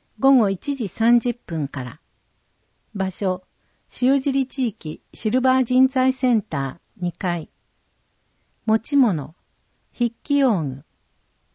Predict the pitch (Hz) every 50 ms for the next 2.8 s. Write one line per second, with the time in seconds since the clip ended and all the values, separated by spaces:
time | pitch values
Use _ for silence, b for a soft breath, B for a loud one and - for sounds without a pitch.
0 | _ _ _ _ _ _ _ _ - 233 254 269 277 - - - 269 254 240 240
1 | 233 220 - _ - - - 269 277 285 277 - 285 277 - 220 196 180 160 143
2 | - 185 190 196 190 190 185 180 175 170 160 - - _ _